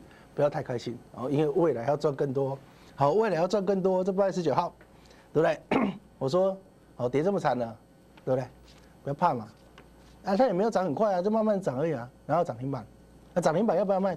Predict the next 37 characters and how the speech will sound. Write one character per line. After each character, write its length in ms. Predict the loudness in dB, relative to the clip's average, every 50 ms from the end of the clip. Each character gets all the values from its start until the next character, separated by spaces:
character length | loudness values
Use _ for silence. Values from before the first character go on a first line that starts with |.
| -2
当 140 | -2 -2 0
然 100 | 0 -2
不 80 | -4 -4
可 120 | -4 -4
以 40 | -4
卖。 220 | -4 -6 -6 -8 -12 -20 -20 -20 -20 -20 -20 -20 -20 -20 -12
哦， 180 | -10 -8 -8 -8 -10 -2
走， 280 | 2 2 4 4 2 -2 -6 -12 -6 _
慢 200 | 0 0 2 2
慢 160 | 0 0 0
走 200 | 0 0 -2 0
的， 180 | -2 -4 -4 -4 -10 -8 -2
越 160 | 0 2 2
来， 180 | 2 0 -4 -8 -4 0
未 160 | 0 0 2
来 100 | 0 0
会 100 | 0 0
用 120 | 0 0 0
喷 160 | -2 -2 -2
的。 160 | -2 -4 -6 -8 -14 -20 -20 -20 -20 -20 -20 -20 -20 -20 -20 -20 -20 -20 -20 -20 -20 -18 -16 -12
洗 180 | -4 0 2 2
完 120 | 2 2
之 60 | 2
后 60 | 2
再 100 | 2 2
上 160 | 0 0 -2 -6
来。 100 | -6 -10 -16 -20 -20 -20 -20 -20 -20 -20 -20 -20 -20 -20 -20 -20 -14
好， 240 | -12 -12 -12 -12 -14
<clears throat> 60 | -2 0 0 2 2 -2 -2 -2
今 80 | 0
天 40 | 2
又 100 | 2 2
收 80 | 0 -2
在 80 | -2
最 100 | -4 -4
高 120 | -6 -8 -10
点。 120 | -12 -16